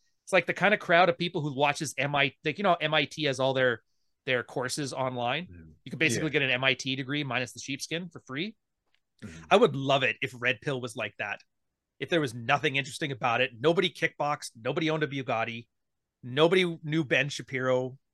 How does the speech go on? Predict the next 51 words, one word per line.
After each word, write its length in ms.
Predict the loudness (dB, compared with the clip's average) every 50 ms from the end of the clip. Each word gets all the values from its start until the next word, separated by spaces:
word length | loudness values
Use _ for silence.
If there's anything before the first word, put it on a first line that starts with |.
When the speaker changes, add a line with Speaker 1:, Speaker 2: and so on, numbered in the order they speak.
| _ -8
Speaker 1:
that'd 120 | -8 -6
be 120 | -6 -6 -4
awesome. 360 | -4 -2 -2 -2 -4 -6 -8 -10
But 120 | -8 -4
we 80 | 0 2
don't 200 | 2 2 0 -2
get 160 | -8 -14 -8 _
that. 240 | -4 -2 -2 -4 -8 _ -14
We 80 | -10 -6
get 200 | -4 -4 -4 -6 _ _ _ _ _ _ _ _ _ _ _ -10
this 220 | -10 -10 -10 -10
nonsense 640 | -10 -8 -6 -6 -6 -8 -8 -8 -8 -8 -10 -12 -14
because 480 | -16 -14 -10 -10 -10 -10 -12 -14 -18 _ _ _ _ _ _ _ _ _ 6
everything 380 | 6 6 6 6 4 4 4
is 160 | 4 2 2 0
easier 340 | 0 0 0 0 2 0 0
apparently 400 | 0 0 0 0 0 0 0 -2
than 100 | 0 0
having 220 | 0 0 0 -2 -2
sex 280 | -2 -2 -4 -4 -6
with 80 | -10 -10
your 100 | -8 -8
wife, 300 | -6 -6 -6 -6 -8 -10 _ _ _ _ _ _ _
which 140 | -12 -10 -8
Speaker 2:
Mm-hmm. 220 | -8 -8 -10 -12 -14 -18 -20 -20 _ -20 -20 -10 -2
Speaker 1:
news 300 | 2 4 4 4 4 2
to 100 | -2 -2
me. 440 | 2 2 2 4 4 2 0 -2 -4 -6
<laughs> 600 | -6 -6 -4 -2 -4 -4 -2 -4 -6 -4 -4 -6 -6 -6 -8 -12 _ _ -2
I'm 80 | -2
assuming 320 | 0 2 2 4 4 4 4
news 200 | 4 2 2 0
to 100 | -6 -6
you. 140 | -4 -4
Yeah. 320 | -2 4 6 6 6 6 6 6
Oh, 160 | 6 6 6
dude. 220 | 4 0 -4 -2 0
Yeah. 80 | 0 0
With 100 | 0 -2
the 60 | -6 -6
tattoo, 500 | -2 -2 -2 0 0 -2 -2 -2 -4 -6
there's 160 | -8 -10 -8 -6
no 120 | -6 -6
way 140 | -6 -6 -8
in 60 | -6
hell. 280 | -6 -6 -6 -6 -8 -12
You 100 | -14 -14
know, 80 | -12 -8 -6
eh, 140 | -4 -4 0
yeah, 160 | 0 0 0
dude. 140 | 0 -2